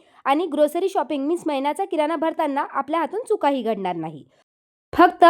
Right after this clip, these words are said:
शॉपिंगला जाताना एकदा आपल्याला आपल्या किचनमध्ये डोकावून बघायचं आहे की काय संपलेलं आहे, काय शिल्लक आहे, जेणेकरून त्याच त्याच वस्तू डबल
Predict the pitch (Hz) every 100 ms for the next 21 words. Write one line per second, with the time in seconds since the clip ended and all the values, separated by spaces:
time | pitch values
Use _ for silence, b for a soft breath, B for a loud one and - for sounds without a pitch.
0 | 349 339 277 311 330 370 359 330 311 339
1 | 294 240 370 359 349 320 311 311 349 339
2 | 339 302 320 302 302 294 294 294 311 320
3 | 311 294 285 254 311 359 359 277 311 339
4 | 285 294 302 294 254 285 b b b -
5 | 320 330 320 294 320 302 277 285 302 320
6 | 320 339 330 294 311 330 320 330 311 311
7 | 320 277 269 311